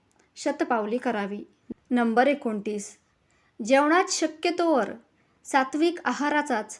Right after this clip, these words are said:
समावेश असावा. नंबर तीस, पश्चिम किंवा दक्षिण दिशेला तोंड करून जेवल्याने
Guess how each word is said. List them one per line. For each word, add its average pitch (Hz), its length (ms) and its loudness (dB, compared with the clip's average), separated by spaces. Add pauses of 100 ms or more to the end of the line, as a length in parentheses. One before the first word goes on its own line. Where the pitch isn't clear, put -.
(140)
समावेश 226 560 -4
असावा. 208 380 -4 (460)
नंबर 220 320 -4 (120)
तीस, 202 300 -8 (640)
पश्चिम 320 640 2
किंवा 339 200 2
दक्षिण 285 440 0
दिशेला 269 500 -2 (560)
तोंड 330 240 6
करून 262 340 2
जेवल्याने 240 580 0